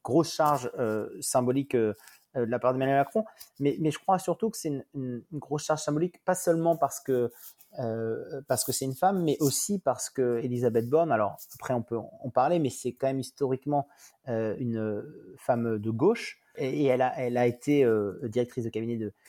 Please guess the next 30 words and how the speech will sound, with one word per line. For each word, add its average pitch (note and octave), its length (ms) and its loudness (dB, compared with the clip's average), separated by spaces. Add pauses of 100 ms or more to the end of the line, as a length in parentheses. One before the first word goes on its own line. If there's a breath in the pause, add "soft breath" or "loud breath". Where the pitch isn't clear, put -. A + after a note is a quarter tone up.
(320 soft breath)
euh, G2+ 180 -10 (180)
de, G#2 260 -8
de G#2 120 -12
Ségolène B2 420 0
Royal, D3+ 440 2 (460 loud breath)
euh, B2 220 4
et C3+ 80 2
puis D#3+ 120 -4
c'est C#3+ 140 -4
une, B2 160 -2 (180)
euh, A#2 140 -10 (180)
aussi - 280 -10
quelque - 140 -2
chose C3 140 0
de B2 40 4
très C#3+ 220 0
symbolique D3 540 2
parce - 220 0
que A2+ 240 0 (240 soft breath)
elle A#2+ 180 0
a B2 80 4
dans A#2+ 160 -2
son - 200 -12
parcours, C3 540 0
elle A2 120 0
est A2 80 -2
pupille - 320 -6
de B2 60 0
la A#2+ 80 4
nation, D#3 480 -2